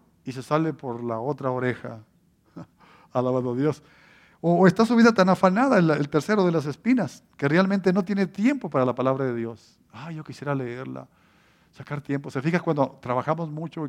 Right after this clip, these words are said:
o que viajamos y que dijimos, "Ay, si estuviera en la casa, sacaría tiempo para esto, haría una reparación en la casa, eh, leería la Biblia, la subrayaría, eh, eh, bueno, ensayaría un canto"? ¿Verdad que decíamos eso? Porque nos trae el afán allá.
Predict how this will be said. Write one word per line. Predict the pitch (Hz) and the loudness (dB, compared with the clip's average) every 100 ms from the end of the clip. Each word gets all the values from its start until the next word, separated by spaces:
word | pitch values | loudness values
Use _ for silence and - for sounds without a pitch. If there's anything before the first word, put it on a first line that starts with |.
| - | -10
o | 120 | -14
que | 120 113 | -8 -6
viajamos | 113 107 - 160 160 139 _ _ _ _ _ | -6 -4 -2 -2 -2 -14 _ _ _ _ _
y | 131 | -12
que | |
dijimos, | 117 131 127 - | -12 -12 -16 -18
"Ay, | 110 120 143 139 _ _ _ | -18 -16 -16 -18 _ _ _
si | _ | _
estuviera | - 117 139 | -20 -12 -8
en | |
la | 151 | -8
casa, | 135 135 143 - 143 - _ _ _ | -8 -6 -6 -8 -20 -20 _ _ _
sacaría | 127 120 | -16 -14
tiempo | 127 139 | -10 -10
para | 127 113 117 | -10 -12 -8
esto, | 131 139 - 127 117 _ _ _ | -6 -6 -10 -20 -20 _ _ _
haría | 117 | -6
una | 127 135 | -2 -2
reparación | 123 117 107 127 | -2 -4 -6 -6
en | 127 | -8
la | 113 | -10
casa, | - 127 139 - 131 113 _ _ _ | -10 -12 -12 -14 -20 -20 _ _ _
eh, | 120 120 | -16 -10
leería | 123 117 131 | -8 -8 -10
la | 135 | -10
Biblia, | 123 120 147 139 139 127 110 _ _ | -12 -14 -14 -12 -14 -14 -20 _ _
la | 120 | -14
subrayaría, | 123 123 123 117 117 135 139 131 117 _ _ _ _ | -12 -12 -10 -10 -12 -10 -10 -12 -18 _ _ _ _
eh, | 120 110 | -10 -8
eh, | 131 123 120 _ _ _ | -8 -10 -14 _ _ _
bueno, | 131 151 | -8 -8
ensayaría | 123 120 123 117 | -10 -8 -4 -4
un | 135 | -4
canto"? | 131 127 143 143 127 120 135 _ | -4 -2 -2 -4 -14 -18 -20 _
¿Verdad | 113 107 | -12 -8
que | 165 | -2
decíamos | 135 135 151 143 | -2 -2 -8 -8
eso? | 156 - | -8 -10
Porque | 151 127 120 | -16 -12 -12
nos | 107 | -10
trae | 113 | -8
el | 131 | -6
afán | 139 139 135 | -6 -6 -6
allá. | 139 135 | -6 -6